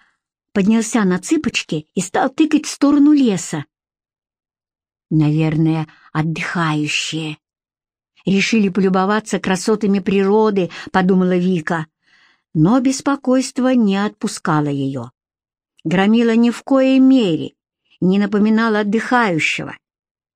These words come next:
и зачем-то интересовался старой церковью. Тем не менее, Вика вернулась в дом к бабе Зине, разложила на столе покупки.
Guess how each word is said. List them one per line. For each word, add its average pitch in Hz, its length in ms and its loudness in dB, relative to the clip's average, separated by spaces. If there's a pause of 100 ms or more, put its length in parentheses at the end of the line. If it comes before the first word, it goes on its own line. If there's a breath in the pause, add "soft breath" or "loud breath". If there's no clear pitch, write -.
(500 loud breath)
и - 100 0
зачем-то 208 560 0
интересовался 175 800 -2
старой 185 420 -2
церковью. 220 720 -4 (1120 soft breath)
Тем 311 280 4
не 269 80 6
менее, 214 480 2
Вика 277 300 0
вернулась 247 580 0
в 226 120 -2
дом 185 520 0
к 185 140 -2
бабе 196 320 0
Зине, 180 580 0 (680)
разложила 208 600 0
на 175 120 2
столе 185 320 0
покупки. 190 720 -4